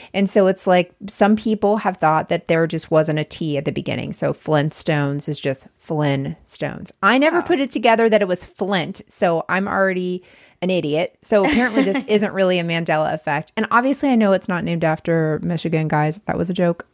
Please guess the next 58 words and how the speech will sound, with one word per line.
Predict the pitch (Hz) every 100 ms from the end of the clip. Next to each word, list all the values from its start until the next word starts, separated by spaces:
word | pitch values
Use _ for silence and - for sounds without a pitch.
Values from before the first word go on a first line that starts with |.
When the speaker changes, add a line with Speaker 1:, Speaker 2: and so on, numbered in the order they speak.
| -
Speaker 1:
I | 156 151 151 -
think | 170 165
I | 160
said | - 165
it | 165
too | -
fast, | 165 156 156 - -
but |
I | 151
wanna | 147 160 160
put | 170 156
that | 151 147
out | 135
there | -
'cause | 160 160
I | 156
don't | 151
wanna | 151 147
get | 151
emails | - 160 143 139
on | 143 147
that. | 139 - - - - -
But | 220
that's | 240 240
one | 214 196
of | 185
the | 170
Mandela | 160 156 139 135 139
effects. | - - -
Mandy, | 175 175 180
what | - 175
is | 175 160
yours? | 127 135 - - - - -
Speaker 2:
Wow. | 220 311 277 160 131 165 -
Okay. | 269 202 143 175 - -
So | - 269
I | 294
found | 370 403 480 415
when | 311
I | 240
was | 226 220 214
looking | 214 214 196
at | 170
Mandela | 170 175 160 160
effects, | 160 160 156
you | 175
probably | 165 160 160
found | 165 156
the |
same | 147 151 151
thing, | 156 151
that | 147
a | 143
lot | 147 151 196
of | 208
the | 220
Mandela | 220 220 220 220 208
effects, | 220 226 220 -